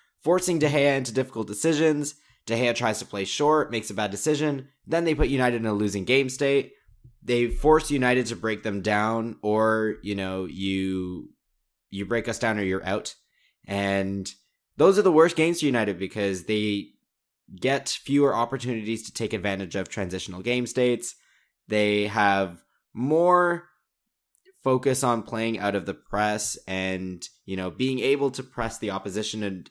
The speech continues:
enforce, uh, a level of domination over the match. All the things that they're just not very good at. And we've seen this many times this season now, where United will go into a losing game state against a good team that's pressing well.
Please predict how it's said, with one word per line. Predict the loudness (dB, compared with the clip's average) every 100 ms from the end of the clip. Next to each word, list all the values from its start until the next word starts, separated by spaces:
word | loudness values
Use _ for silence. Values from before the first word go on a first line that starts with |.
| -8
enforce, | -6 -4 0 0 0 -4 -6 -18 -20 _ _ -4
uh, | -2 0
a |
level | 2 2 0
of | 2
domination | 2 2 0 -2 -2
over | -4 -4
the |
match. | 0 2 0 -2 -10 -14 _ _ _ _ _ _ _ 4
All | 4 4
the | 2
things | 2 2
that | 2 0
they're | -2
just | -2
not | 2 2 2
very | 0
good | 2 2
at. | 0 -2
And | -4
we've | -4
seen | -2 -2
this | -2 -6 -14 -8
many | -2 -2 -2
times | -2 -4
this | -4
season | -4 -2 -2
now, | -4 -4
where | -2 -2 -2
United | -2 -2 0 -2 -2
will | -2 -4 -10 _ _ -16 -2
go | 0 4
into | 2
a |
losing | 2 0 -2
game | -2 -2 -4
state | -6 -2 -2 -4 _ _ _ -8
against | -2 -2 -2 -2
a |
good | -2 -2
team | -4 -2 -2 -4
that's | -8
pressing | -12 -8 -6 -6 -4 0
well. | 2 2 -2 -8